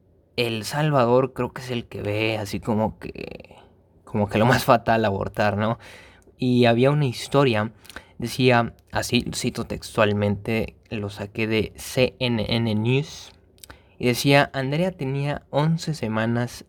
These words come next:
de gestación cuando descubrió que su bebé no tenía ninguna posibilidad de sobrevivir porque tenía un tumor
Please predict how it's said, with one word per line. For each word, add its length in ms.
de 180
gestación 1040
cuando 340
descubrió 720
que 80
su 220
bebé 400
no 220
tenía 680
ninguna 640
posibilidad 760
de 100
sobrevivir 800
porque 280
tenía 460
un 280
tumor 580